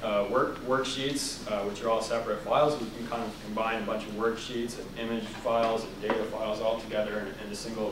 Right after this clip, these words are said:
kind of project file or workbook file. Um, it's, it's got the dot maple extension, and, and that opens up as a worksheet. And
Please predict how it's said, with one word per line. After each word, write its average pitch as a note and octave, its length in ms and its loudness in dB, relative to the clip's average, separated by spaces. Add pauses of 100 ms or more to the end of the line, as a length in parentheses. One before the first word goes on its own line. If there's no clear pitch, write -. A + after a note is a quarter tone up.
(120)
kind G#2+ 160 -6
of G2+ 60 -8 (640)
project B2+ 440 4
file C3+ 440 8
or - 40 -2 (240)
workbook B2+ 320 0
file. A#2 460 4 (140)
Um, G#2 320 -6 (580)
it's, - 200 -14
it's - 240 -6 (100)
got G#2+ 240 0
the - 160 -4 (140)
dot G#2+ 280 2
maple A2+ 300 0
extension, B2 520 -2
and, B2 420 -4 (320)
and G2+ 80 -12
that G#2 320 0
opens G#2+ 320 -4
up G#2 180 -4
as G2+ 140 -2
a G2 60 -10
worksheet. G#2+ 500 -6 (100)
And G#2 300 -8